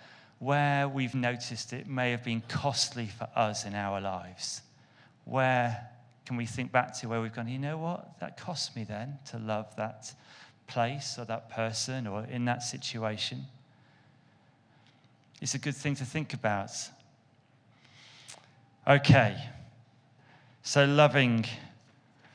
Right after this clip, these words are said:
it challenges self, it challenges our smallness, it challenges our sacrifice. But loving one another also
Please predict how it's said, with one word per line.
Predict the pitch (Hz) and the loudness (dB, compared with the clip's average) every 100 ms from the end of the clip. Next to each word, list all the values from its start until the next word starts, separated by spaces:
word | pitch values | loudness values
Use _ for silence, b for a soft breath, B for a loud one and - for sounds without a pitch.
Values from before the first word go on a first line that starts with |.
| B B B B _ _ _ - - - - - | B B B B _ _ _ -20 -20 -20 -20 -4
it | |
challenges | - 127 127 120 | 2 4 4 2
self, | - - 139 139 120 - - | 2 6 8 6 0 -10 -10
it | - | -4
challenges | - 120 120 120 | 2 2 2 0
our | |
smallness, | 104 - 127 123 120 117 - | 0 2 2 4 2 0 -4
it | - | -4
challenges | 123 120 - | -4 -4 -4
our | 107 | -4
sacrifice. | 120 104 113 - 107 104 - - - B B B B B B B B B _ _ _ _ - - - - - | -2 -4 -6 -2 -2 -2 -4 -4 -6 B B B B B B B B B _ _ _ _ -18 -16 -16 -20 -6
But | 165 | -4
loving | 180 175 165 165 | 2 2 2 2
one | 151 | 4
another | 143 123 127 120 - | 4 4 2 -2 -4
also | 151 160 143 160 147 143 | -2 -2 -2 -2 0 -2